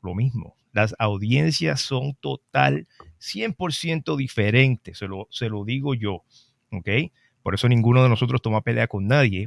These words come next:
porque sabemos que las audiencias son diferentes, aunque estemos a la misma hora, tal vez ciertos días de la semana. Así que ahí lo tienes, José Villanueva, T N T Puerto Rico, hermano, mucho éxito y gracias por estar aquí.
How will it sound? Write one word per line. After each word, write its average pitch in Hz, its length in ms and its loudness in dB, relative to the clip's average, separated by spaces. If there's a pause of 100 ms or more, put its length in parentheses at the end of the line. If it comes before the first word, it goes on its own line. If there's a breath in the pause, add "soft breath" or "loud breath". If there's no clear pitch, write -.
porque 98 220 -8
sabemos 117 320 2
que - 80 4
las 120 140 4
audiencias 117 560 4
son 101 160 -2
diferentes, 110 480 2
aunque 98 180 -6
estemos 123 380 0
a 127 60 2
la 107 80 -2
misma 113 280 2
hora, 113 240 2 (400 loud breath)
tal 104 160 0
vez 120 160 2
ciertos 104 340 -2
días 98 220 2
de 92 80 0
la 87 80 -2
semana. - 400 -12 (320 soft breath)
Así - 140 -6
que 104 100 4
ahí 98 100 4
lo 107 120 -4
tienes, 131 240 2
José 110 240 -2
Villanueva, 113 420 0
T 110 180 0
N 110 140 2
T 110 120 0
Puerto - 320 -6
Rico, 131 220 -6
hermano, 113 280 2
mucho 101 260 0
éxito 107 300 0
y - 20 -4
gracias - 300 -6
por 92 100 -8
estar 92 180 -2
aquí. - 280 -6